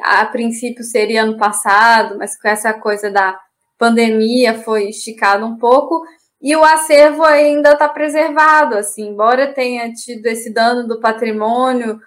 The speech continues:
do prédio da Estação da Luz, como era um acervo colaborativo com vários artistas,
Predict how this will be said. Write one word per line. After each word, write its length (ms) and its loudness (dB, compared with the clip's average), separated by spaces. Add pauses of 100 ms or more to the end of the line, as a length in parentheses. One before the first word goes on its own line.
(240)
do 240 -6
prédio 920 2 (240)
da 160 6
Estação 480 0
da 160 2
Luz, 320 0
como 300 2
era 160 4
um 80 -2
acervo 480 0
colaborativo 1120 -2
com 180 -8
vários 360 0
artistas, 840 -4